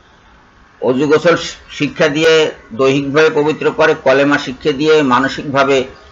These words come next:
আত্মিকভাবে পবিত্র করেন তিনি। ওয়া ইউআল্লিমুকুমুল কিতাবা ওয়াল হিকমাতা, আর কিতাব আর হিকমত শিক্ষা দেয়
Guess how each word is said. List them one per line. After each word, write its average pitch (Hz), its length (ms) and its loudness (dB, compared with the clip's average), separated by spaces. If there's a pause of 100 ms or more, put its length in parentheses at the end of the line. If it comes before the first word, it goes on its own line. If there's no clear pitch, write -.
(180)
আত্মিকভাবে 143 680 0
পবিত্র 110 360 -8
করেন - 420 -10
তিনি। - 220 -18 (1900)
ওয়া 165 200 6
ইউআল্লিমুকুমুল 185 2000 2
কিতাবা 139 600 2
ওয়াল 131 460 4
হিকমাতা, 123 840 -4 (800)
আর 135 340 4 (1040)
কিতাব 170 680 2 (880)
আর 139 300 4 (1300)
হিকমত 180 460 0
শিক্ষা 131 400 -6
দেয় 87 180 -12